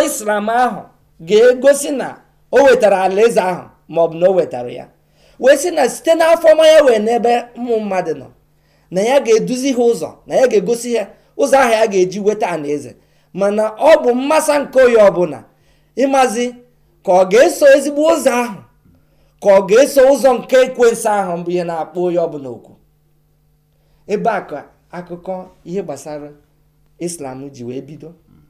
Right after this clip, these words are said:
Ya bụ na ọ afọ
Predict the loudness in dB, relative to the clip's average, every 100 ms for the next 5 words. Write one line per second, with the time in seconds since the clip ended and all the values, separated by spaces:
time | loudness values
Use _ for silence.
0 | _ _ _ _ _ _ _ -6 -4 -4
1 | -8 -12 -14 -20 _ _ _ -8 -6 -6
2 | -6